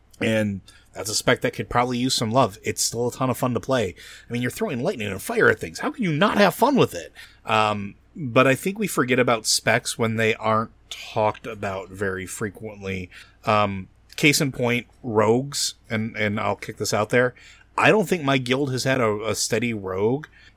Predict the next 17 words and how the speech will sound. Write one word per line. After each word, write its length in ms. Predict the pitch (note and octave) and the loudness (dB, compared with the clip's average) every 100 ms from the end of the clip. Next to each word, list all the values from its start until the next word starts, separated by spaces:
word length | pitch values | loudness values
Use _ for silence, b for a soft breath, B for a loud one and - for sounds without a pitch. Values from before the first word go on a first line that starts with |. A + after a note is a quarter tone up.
| _ - | _ -4
in, 960 | A#2+ A#2 A#2 A2+ A2+ A2 G#2+ G2+ F#2+ - _ _ - | 0 2 4 4 4 2 0 -4 -6 -10 _ _ -8
I 100 | G2 | 0
wanna 200 | A#2 G#3+ | 2 4
say, 160 | - F#3 | 4 2
since 240 | C#3 A#2+ | 0 -2
Throne 220 | C3+ C#3+ | 0 0
of 80 | G#2+ | 0
Thunder. 480 | - G#2+ G2+ F2 - - - | -2 -2 -2 -6 -10 -20 -20
So 140 | - C#3+ | 0 4
that's 140 | G#3 | 6
been 180 | D3+ D3+ | 8 8
a, 180 | G#2 - | 6 0
it's 140 | C3 | -6
been 200 | - D#3+ | 0 2
a 60 | A2+ | 4
hot 240 | A2+ G2+ | 2 -2
minute. 360 | F#2+ F#2 D#2+ | -2 -6 -8